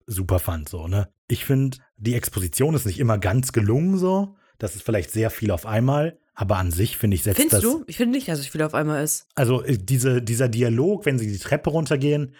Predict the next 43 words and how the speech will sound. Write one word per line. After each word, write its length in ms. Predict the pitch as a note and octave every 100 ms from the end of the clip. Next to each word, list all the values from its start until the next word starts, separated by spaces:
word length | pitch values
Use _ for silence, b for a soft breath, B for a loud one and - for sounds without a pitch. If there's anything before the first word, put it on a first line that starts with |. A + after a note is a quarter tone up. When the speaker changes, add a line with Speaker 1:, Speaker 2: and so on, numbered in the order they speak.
| B
Speaker 1:
das 140 | - F#2+
ist 60 |
schon 240 | - A2 G2
irgendwie 340 | F#2+ E2+ -
überflüssig, 600 | G2+ F2+ D#2+ F2 D#2+ E2+
finde 260 | - F2+ D#2+
ich. 140 | E2 -
Speaker 2:
Weiß 360 | D3 B2 B2
ich 160 | A#2+ -
nicht. 100 | B2+
Speaker 1:
Weil 160 | A#2 A#2
normalerweise 420 | A#2 A2+ C#3 E3
Speaker 2:
Aber 80 | -
wenn 80 | F#3+
du 100 | F3+
andere 300 | F#3 A#3 A#3
Pilotfolgen 640 | G#3 A3+ A3+ - A3+ G#3+
dir 120 | G#3
anguckst, 360 | G3 A3 G#3 -
dann 120 | E3
ballern 280 | E3+ F#3 F#3+
die 100 | F3
alle 180 | E3 A3+
möglichen 320 | G#3+ F#3+ G3+
Informationen 640 | F3 F3+ F#3 - G3 G3+
da 120 | F#3 D3+
rein 260 | D#3 F3
Speaker 1:
Ja, 240 | G#2+ G2 F#2+
okay. 160 | -
Speaker 2:
und 200 | F#3 -
versuchen 440 | F#3+ E3+ G3 G3 F#3
schon 140 | F#3
mal 120 | F3
was 120 | D#3+
aufzubauen. 640 | - F3+ F3 - D3 D3 F3+
Aber 160 | E3+ D#3
ich 100 | -
finde, 220 | F#3 E3+
damit 340 | - F#3 G#3 F#3+
hat 100 | -
sich 100 | -
Supernatural 480 | D#3 E3+ F3+ F#3 E3
wirklich 320 | E3+ F3 D#3